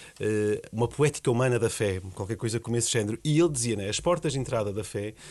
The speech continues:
são os lugares mais humanos, não é? De, de, da amizade, de as desilusões que nós temos na vida. As... então, eu acho que uma das coisas que estes estudos nos podem ajudar é perceber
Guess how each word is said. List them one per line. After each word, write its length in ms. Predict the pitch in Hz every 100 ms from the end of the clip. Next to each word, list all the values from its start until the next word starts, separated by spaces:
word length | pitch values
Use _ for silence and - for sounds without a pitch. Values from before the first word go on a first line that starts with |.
| - -
são 240 | - 143
os 80 | 139
lugares 420 | 139 147 151 143
mais 460 | 143 147 151 - - -
humanos, 380 | 131 185 226 123
não 100 | 107
é? 100 | 110
De, 260 | 101 113 104
de, 180 | 107
da 140 | 107 117
amizade, 640 | 117 113 147 214 196 151
de 260 | 117 117 117 113 - -
as 120 | 127
desilusões 500 | 110 110 131 113 127
que 60 | 120
nós 140 | 120 -
temos 180 | 123
na 80 | 110
vida. 560 | 98 123 175 143 117 104 - -
As... 260 | - 117 - -
então, 340 | 156 165 131 - _ -
eu 100 | 127
acho 160 | 151 -
que 160 | - - _ _ _ _ - _
uma 200 | 196 180
das 140 | 170 170
coisas 260 | 160 127
que 100 | -
estes 220 | 139 -
estudos 240 | - 165 127
nos 100 | 113
podem 280 | 117 110 113
ajudar 400 | 113 113 113 120
é 60 |
perceber 520 | 139 - - 123 139